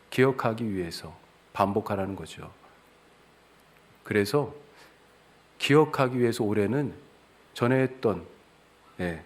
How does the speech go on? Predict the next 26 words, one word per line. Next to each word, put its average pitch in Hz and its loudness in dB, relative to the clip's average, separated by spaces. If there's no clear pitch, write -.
설교를 131 0
더 139 -2
자주 - -8
반복할 120 0
그런 101 -4
생각입니다. 101 -6
아니, - -6
무슨 120 -4
말씀이에요, 117 0
목사님? 90 -6
<laughs> - -14
어떤 113 4
목사님 120 2
보니까요, 104 -2
같은 - -2
본문을, 127 2
그 - -6
본문이 139 2
길지도 123 -2
않아요. 87 -8
같은 120 -2
본문을 120 2
가지고, 104 -2
아니, 104 0
주일날 135 2
연-, 104 4